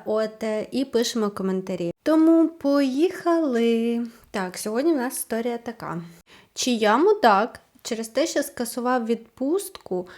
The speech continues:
бо моя дружина не може заплатити свою частку після того, як допомогла своєму дорослому ч-,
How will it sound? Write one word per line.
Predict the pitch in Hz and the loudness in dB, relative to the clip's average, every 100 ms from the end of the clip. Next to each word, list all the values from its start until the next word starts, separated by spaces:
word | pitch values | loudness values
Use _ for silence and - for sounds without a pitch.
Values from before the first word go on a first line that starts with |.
| - - - | -20 -20 -4
бо | 226 | 0
моя | 240 240 262 285 | 2 2 2 2
дружина | 240 247 254 330 339 | 2 0 2 2 4
не | 285 | 2
може | 294 311 294 | 2 2 0
заплатити | 220 190 208 202 214 214 202 | -2 -4 -4 -4 -6 -6 -8
свою | - 214 208 | -4 -4 -4
частку | 208 226 233 320 320 - 196 | -6 -4 -2 -2 -6 -10 -8
після | 214 208 226 | -8 -8 -6
того, | 214 220 320 302 | -4 -2 0 2
як | 214 208 | 0 0
допомогла | 196 196 202 208 208 226 233 | -4 -2 -2 -2 -2 0 0
своєму | 240 220 208 202 202 | -2 -4 -2 -2 -2
дорослому | 196 220 214 214 - 180 | -4 -4 -4 -4 -6 -6
ч-, | 180 - | -6 -12